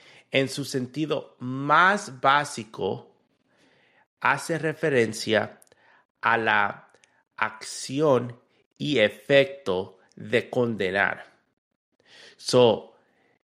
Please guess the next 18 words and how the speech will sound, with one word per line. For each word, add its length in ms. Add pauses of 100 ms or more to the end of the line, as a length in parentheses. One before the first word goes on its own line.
(340)
por 200
ejemplo, 920 (340)
es 240
como 480
la 220
decisión 1000
de 240
un 240
juez 880 (500)
o 540
un 320
tribunal 720 (580)
de 140
declarar 560
a 60
una 240
persona 560
culpable 920